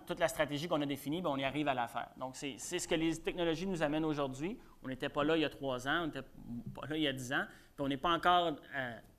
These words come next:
où on pour-, où, où on pourrait vraiment être en termes de, euh, d'automatisation dans cinq ou dix ans. Mais c'est juste pour vous montrer un peu, dans le fond, le, le, le, le bien fondé de, de ce genre de technologie.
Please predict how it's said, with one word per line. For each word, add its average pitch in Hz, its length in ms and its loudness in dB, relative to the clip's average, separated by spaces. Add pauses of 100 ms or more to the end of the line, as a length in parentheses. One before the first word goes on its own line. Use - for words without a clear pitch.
où 165 160 6
on 147 60 4
pour-, 151 280 -2
où, 151 400 2
où 151 100 2
on 147 60 4
pourrait 151 220 0
vraiment 147 380 2
être 156 200 0
en 135 80 -2
termes 143 220 -2
de, 131 80 -4
euh, - 800 -12
d'automatisation 135 880 0
dans 127 260 2
cinq 135 400 -4
ou 135 60 -8
dix 123 240 -6
ans. 165 120 -2 (360)
Mais 147 160 2
c'est 151 160 -2
juste 156 180 -6
pour 180 80 -4
vous 156 100 -4
montrer 151 280 0
un 147 40 -4
peu, 175 80 -6
dans 160 100 0
le 131 60 0
fond, 160 200 -2
le, 135 240 -2
le, 139 160 0
le, 131 240 -2
le 123 120 -2
bien 143 200 2
fondé 151 340 0
de, 139 200 2
de 127 200 -8
ce 131 160 -8
genre 135 160 -2
de 131 80 -4
technologie. 120 480 -12